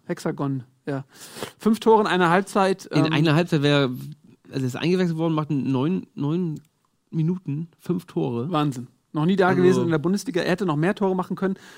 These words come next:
Speaker 1: hat noch
Speaker 2: Ja,
Speaker 1: zwei
Speaker 2: zwei noch, ja.
Speaker 1: sehr gute Chancen gehabt.
Speaker 2: Einmal auf der Linie geklärt noch, ne?
Speaker 1: Ja.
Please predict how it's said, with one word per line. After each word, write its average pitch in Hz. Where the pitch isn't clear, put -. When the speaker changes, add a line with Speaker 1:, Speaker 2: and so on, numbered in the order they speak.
Speaker 1:
hat -
noch 160
Speaker 2:
Ja, 165
Speaker 1:
zwei 165
Speaker 2:
zwei 165
noch, 120
ja. 127
Speaker 1:
sehr 160
gute 170
Chancen 170
gehabt. 139
Speaker 2:
Einmal 156
auf 151
der 156
Linie 160
geklärt 127
noch, 120
ne? 139
Speaker 1:
Ja. 151